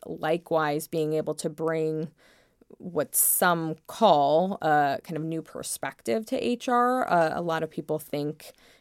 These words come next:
you know, recruiting, H R development, those sorts of things, it's black and white. Well, the reality is there's a lot of gray, and part of what we do is help figure out how people can be successful and how our clients can be successful utilizing the tools available to them.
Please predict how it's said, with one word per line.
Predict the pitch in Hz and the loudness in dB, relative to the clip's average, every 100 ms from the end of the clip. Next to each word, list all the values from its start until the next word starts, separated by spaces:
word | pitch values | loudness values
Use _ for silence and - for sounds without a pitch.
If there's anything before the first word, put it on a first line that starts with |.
| - | -8
you | 160 | -4
know, | |
recruiting, | 156 160 - - 170 156 147 | -2 -4 -6 -4 -2 -2 -2
H | 127 165 - | -2 -4 -2
R | 156 | -2
development, | 156 151 160 143 151 151 | -2 -4 -2 -2 -6 -6
those | 147 160 | -6 -4
sorts | 156 156 | -6 -6
of | 147 | -6
things, | - 160 147 147 | -8 -8 -6 -6
it's | 147 - | -6 -8
black | - 143 143 - | -8 -4 -4 -6
and | 147 | -8
white. | 143 - - | -8 -8 -10
Well, | - 170 | -8 -6
the | 175 | -4
reality | 190 196 180 156 | 0 2 2 0
is | 147 | -4
there's | 151 156 | -6 -4
a | 147 | -4
lot | 151 143 | -2 0
of | 156 | -2
gray, | - 135 101 120 202 214 - - - | -4 -4 -2 0 -2 -4 -10 -20 -8
and | - 160 156 147 147 151 - _ | -2 0 0 -2 -4 -8 -10 _
part | - 151 151 | -4 0 0
of | 156 147 | -2 -4
what | 170 156 147 143 131 _ _ _ _ - | -4 0 2 2 0 _ _ _ _ -16
we | 160 165 151 | -10 -4 -4
do | 151 175 180 165 | -4 -2 0 2
is | 151 - | 0 -2
help | 151 151 | -6 -8
figure | - - 165 151 156 | -10 -4 -4 -2 -4
out | 143 143 143 | -2 -4 -6
how | 143 143 - | -6 -8 -8
people | - 170 160 165 | -8 -6 -4 -4
can | 165 | -6
be | 160 147 | -6 -6
successful | - - - 135 - - 147 147 147 | -6 -6 -6 -6 -6 -6 -4 -4 -6
and | 151 | -8
how | - 139 151 135 | -8 -6 -4 -4
our | - | -8
clients | - - 156 151 151 | -10 -6 -4 -4 -6
can | - 160 | -8 -6
be | 147 | -6
successful | 147 - - 143 143 - 156 | -6 -8 -8 -8 -6 -4 -4
utilizing | 156 156 156 151 151 147 147 | -4 -4 -4 -2 -4 -6 -8
the | 151 | -8
tools | 143 - 185 160 156 147 - | -12 -8 -2 0 0 -2 -6
available | 151 143 139 147 - | -6 -4 -4 -4 -8
to | - - | -8 -8
them. | - - - 190 | -8 -8 -10 -12